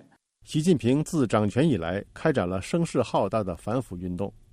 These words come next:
如今反腐的利剑更是深入军队和金融领域。但一些分析人士认为，习近平的反腐是选择性的，以清除政治对手为目的。参与讨论的纽约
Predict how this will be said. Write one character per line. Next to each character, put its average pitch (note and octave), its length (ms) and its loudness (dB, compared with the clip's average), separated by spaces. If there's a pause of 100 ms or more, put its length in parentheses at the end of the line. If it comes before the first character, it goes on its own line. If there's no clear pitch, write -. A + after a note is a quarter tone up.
(280)
如 E3 140 2
今 D#3 240 2
反 D#3+ 240 2
腐 G#2 160 -4
的 G#2+ 140 -2
利 C#3 160 0
剑 A#2 200 -2 (120)
更 C3+ 160 0
是 G#2+ 160 -2
深 - 180 -2
入 C#3 180 2
军 D3+ 220 -2
队 C#3+ 240 0
和 G2 160 -4
金 C#3 220 -2
融 G#2+ 160 0
领 E2+ 180 -4
域。 F#2 160 -8 (760)
但 C#3+ 200 4
一 E3 40 2
些 D3+ 160 2
分 F3+ 200 4
析 F3 100 -2
人 G#2+ 140 4
士 B2+ 120 0
认 G#2+ 140 2
为， F2 220 -6 (360)
习 - 220 -4
近 F3+ 160 4
平 A2+ 160 0
的 C#3+ 160 2
反 C#3+ 300 2
腐 F2 280 -8
是 A#2 200 -4
选 F#2 260 -4
择 A2 180 -4
性 B2 220 0
的， - 140 -10 (260)
以 A#2 160 0
清 E3+ 240 -2
除 C#3 160 2
政 F3 180 2
治 C3+ 120 -4
对 E3 180 4
手 F2 220 -6
为 F2+ 120 -2
目 G#2 220 0
的。 F#2+ 180 -8 (540)
参 F3+ 240 4
与 F#3+ 80 6
讨 A2 220 2
论 D3 160 4
的 G#2 200 4
纽 G2 200 0
约 C3 360 2